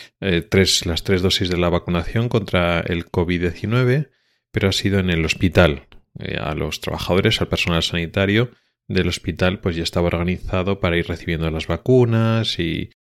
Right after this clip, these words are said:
y los test diagnósticos cuando tocaban y todo eso. Pero, eh, o-, nos hemos organizado para recibir una vacuna no contra el covid, sino contra el virus T B E,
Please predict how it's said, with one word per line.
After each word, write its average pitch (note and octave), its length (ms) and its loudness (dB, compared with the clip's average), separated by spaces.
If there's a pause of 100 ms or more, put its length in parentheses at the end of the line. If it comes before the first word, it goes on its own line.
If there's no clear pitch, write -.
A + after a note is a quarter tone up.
(120)
y - 120 0
los F2+ 160 -2
test F2 120 2
diagnósticos F2 640 0
cuando D#2+ 400 -2
tocaban F#2+ 480 2
y D#2+ 80 -2
todo D#2 260 0
eso. - 320 -2 (840)
Pero, C#3 480 4 (220)
eh, G2+ 240 2
o-, - 180 -4
nos G2+ 380 0
hemos G#2+ 280 0
organizado A2+ 720 0
para A2 240 2
recibir A2 340 2
una G#2+ 140 0
vacuna G#2 340 2
no E2+ 180 -2
contra F2 300 0
el F#2+ 140 -2
covid, C3+ 320 2
sino B2 440 0 (680)
contra B2 720 2
el A2 340 4
virus A2+ 540 2
T G#2 120 4
B G2+ 300 6
E, - 100 0